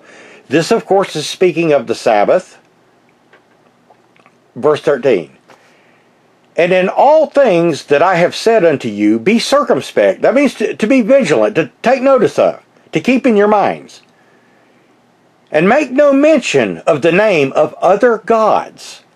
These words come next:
You see, that's lowercase g. "Neither let it be heard out of thy mouth." In other words, don't bless another god. Don't worship another god. And again, anything that you put before God Almighty,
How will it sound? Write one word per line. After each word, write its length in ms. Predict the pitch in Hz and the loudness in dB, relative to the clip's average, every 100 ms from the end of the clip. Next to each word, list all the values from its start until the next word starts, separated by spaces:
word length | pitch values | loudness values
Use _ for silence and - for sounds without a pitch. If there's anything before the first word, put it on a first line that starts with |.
| _ | _
You 320 | 131 202 190 | -10 -6 -4
see, 140 | 190 294 | -2 0
that's 300 | 285 185 156 | 0 0 2
lowercase 600 | 165 240 208 214 180 127 | 2 2 2 0 0 0
g. 420 | 180 220 233 190 _ _ _ - - _ _ _ _ _ | 0 2 0 -4 _ _ _ -20 -20 _ _ _ _ _
"Neither 360 | 135 269 330 285 | -2 0 2 4
let 200 | 277 254 | 4 2
it 120 | 214 | 0
be 100 | 190 | 0
heard 300 | 185 262 196 | 2 2 2
out 160 | 185 165 | 2 0
of 100 | 151 | 0
thy 160 | 165 | 0
mouth." 320 | 180 147 113 | 0 0 0
In 120 | 151 208 | 0 2
other 180 | 240 | 2
words, 200 | 202 151 | 0 0
don't 800 | 127 120 - 131 175 269 277 123 117 | -10 -18 -18 -4 0 2 0 -4 -2
bless 420 | 196 269 196 - | 2 2 0 0
another 360 | 185 190 190 156 | 0 2 2 2
god. 280 | 208 175 151 | 2 2 2
Don't 220 | 240 185 | 0 0
worship 460 | 220 302 - 175 | 2 2 0 -2
another 300 | 151 131 110 | 0 0 0
god. 380 | 104 104 87 - _ _ _ _ _ - _ | 0 0 -2 -6 _ _ _ _ _ -20 _
And 220 | 143 123 | -4 -2
again, 580 | 139 131 131 156 202 233 _ - _ - | -2 -2 2 2 2 -2 _ -20 _ -2
anything 760 | 214 320 277 196 147 123 113 | 0 2 0 0 0 0 -2
that 200 | 123 - | -4 -4
you 100 | 175 | -8
put 340 | - 202 214 143 | -2 -2 -2 -4
before 460 | 127 196 202 170 | -2 0 2 0
God 720 | 101 104 147 220 156 107 101 | -2 -2 0 2 2 0 -2
Almighty, 880 | - 147 127 151 233 147 98 85 | -2 0 0 0 0 -2 -4 -8